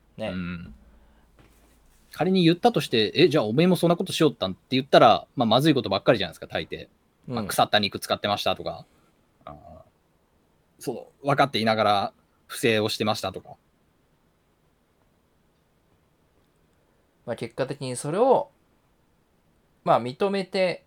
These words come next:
Speaker 1: 認めというかもう何も言わなかったら認めたと同じような感じにはまあ、なるもんな。本人がどんなに言うても。
Speaker 2: うん。そう。だから取り込まれてるんですよね、多分。
Speaker 1: うん。
Speaker 2: だから解体には時間かかるんじゃないかなとか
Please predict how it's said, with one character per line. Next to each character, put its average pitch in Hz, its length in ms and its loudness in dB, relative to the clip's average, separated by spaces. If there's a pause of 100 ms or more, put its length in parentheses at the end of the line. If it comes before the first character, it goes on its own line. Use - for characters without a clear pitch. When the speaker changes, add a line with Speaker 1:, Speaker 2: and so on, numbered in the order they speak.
(100)
Speaker 1:
認 139 180 -6
め 202 100 -6
と 185 60 -2
い - 20 2
う 120 60 0
か 107 80 -2
も 98 300 -6 (180)
う 117 60 -14
何 160 180 0
も 240 100 2
言 202 140 -2
わ 262 100 4
な 233 100 0
か 151 80 2
っ - 80 -10
た 98 100 -4
ら 95 60 -4
認 98 200 -6
め 147 100 -6
た 165 100 -4
と 95 160 -4
同 101 140 -2
じ 131 80 -6
よ 135 80 -2
う - 20 -8
な - 80 -8
感 101 180 -8
じ 90 80 -14
に 90 60 -10
は 85 60 -8
ま 95 120 -2
あ、 - 160 -8
な 117 120 -2
る 98 60 -4
も 64 100 -12
ん 64 60 -16
な。 - 160 -16 (260)
本 123 220 -6
人 104 80 -6
が 95 80 -4
ど 95 140 -6
ん 101 40 -8
な 104 100 -6
に 104 100 -6
言 135 100 4
う 143 60 4
て 147 60 4
も。 139 100 4
Speaker 2:
う 139 40 2
ん。 110 440 -4 (880)
そ 110 400 -6
う。 82 40 -16
だ - 40 -20
か - 1400 -18
ら 123 80 -4
取 185 200 0
り - 60 -10
込 - 40 -2
ま 277 140 4
れ - 60 0
て - 80 -10
る 80 80 -12
ん - 40 -20
で - 60 -20
す - 100 -16
よ 170 100 -10
ね、 165 140 -12
多 95 40 -10
分。 104 380 -8 (320)
Speaker 1:
う 95 60 -20
ん。 - 20 -20
Speaker 2:
だ 98 100 -16
か 117 100 -14
ら 113 160 -10
解 147 260 -6
体 143 140 -4
に 202 80 0
は 160 120 0
時 131 120 -6
間 139 160 -8
か 139 120 -10
か 185 80 -6
る 196 100 -4
ん 165 40 -4
じ 139 60 -4
ゃ 135 40 -4
な 160 100 -6
い 156 100 -4
か 147 100 -12
な 135 240 -14
と - 80 -20
か 90 200 -14